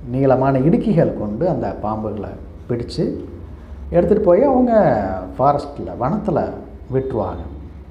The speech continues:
ஆகையினால, அ, பாம்பை கண்டா நீங்க ஒண்ணும் பயப்படாதீங்க. அ, உடனடியாக தீயணைப்பு துறைக்கு நீங்க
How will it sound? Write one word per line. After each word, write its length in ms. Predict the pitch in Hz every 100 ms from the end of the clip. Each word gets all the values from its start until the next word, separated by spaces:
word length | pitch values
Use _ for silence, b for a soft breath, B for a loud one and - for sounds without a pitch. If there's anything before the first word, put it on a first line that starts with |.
| -
ஆகையினால, 720 | 120 135 147 202 131 117 240 B B B B 110
அ, 220 | 107 104
பாம்பை 400 | 147 196 254 214
கண்டா 240 | 190 185
நீங்க 220 | 170 151
ஒண்ணும் 460 | 127 131 110 92 82 - 95
பயப்படாதீங்க. 840 | 117 123 107 101 98 113 170 220 - - - - - - - - - - - 101
அ, 60 | 101 95 92 87 82 - - - - - -
உடனடியாக 960 | 147 185 254 196 143 123 98 - 185 - - - - - - - - -
தீயணைப்பு 540 | 254 277 254 202 - -
துறைக்கு 540 | - 101 - 214 113
நீங்க 340 | 98 95 90